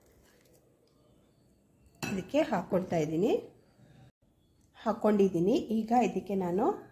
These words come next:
ಒಂದು ಟೇಬಲ್ ಸ್ಪೂನಷ್ಟು, ಆ, ಸಣ್ಣ ರವೆನ ಹಾಕ್ಕೊಳ್ತಾ ಇದ್ದೀನಿ. ರವೆ ಏನಕ್ಕೆ ಹಾಕ್ಕೊಳ್ಳೋದಂದ್ರೆ ನಿ-, ಅನ್ನದಲ್ಲಿ ನೀರಿನ ಅಂಶ ಇರುತ್ತಲ್ಲ, ಆ ನೀರಿನ ಅಂಶ ಎಲ್ಲ ಈ ರವೆ ಹೀರ್ಕೊಳ್ಳುತ್ತೆ. ಮತ್ತು ನಾವು ಮಾಡೋ ರೆಸಿಪಿ ತುಂಬ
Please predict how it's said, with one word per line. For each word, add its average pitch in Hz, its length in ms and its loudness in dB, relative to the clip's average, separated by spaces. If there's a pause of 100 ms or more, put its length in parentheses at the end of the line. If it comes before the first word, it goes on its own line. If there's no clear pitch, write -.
ಒಂದು 220 400 0
ಟೇಬಲ್ 196 320 2
ಸ್ಪೂನಷ್ಟು, 175 640 -2 (1700)
ಆ, 175 80 -4 (360)
ಸಣ್ಣ 240 420 6
ರವೆನ 180 400 4
ಹಾಕ್ಕೊಳ್ತಾ 170 520 -4
ಇದ್ದೀನಿ. 175 340 -2
ರವೆ 202 380 6
ಏನಕ್ಕೆ 214 260 2
ಹಾಕ್ಕೊಳ್ಳೋದಂದ್ರೆ 185 720 0
ನಿ-, 269 220 2 (300)
ಅನ್ನದಲ್ಲಿ 226 500 6
ನೀರಿನ 220 360 2
ಅಂಶ 202 220 0
ಇರುತ್ತಲ್ಲ, 190 460 0 (400)
ಆ 214 120 2
ನೀರಿನ 214 380 4
ಅಂಶ 202 200 0
ಎಲ್ಲ 196 220 4
ಈ 226 180 6
ರವೆ 180 320 2
ಹೀರ್ಕೊಳ್ಳುತ್ತೆ. 214 640 0
ಮತ್ತು 262 420 4
ನಾವು 202 140 4
ಮಾಡೋ 202 380 2 (420)
ರೆಸಿಪಿ 247 400 4
ತುಂಬ 220 280 2